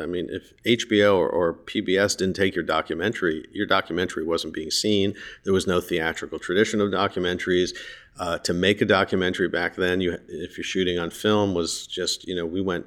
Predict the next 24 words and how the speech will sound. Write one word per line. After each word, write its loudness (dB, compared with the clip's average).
deeply 4
into 0
debt -2
to -10
make -6
the -8
film. 0
Not 2
that 0
people -6
aren't -4
going -6
into -6
debt -6
now 0
to -2
make -6
a -8
film, -8
but -4
the -2
process 0
has -6
become -6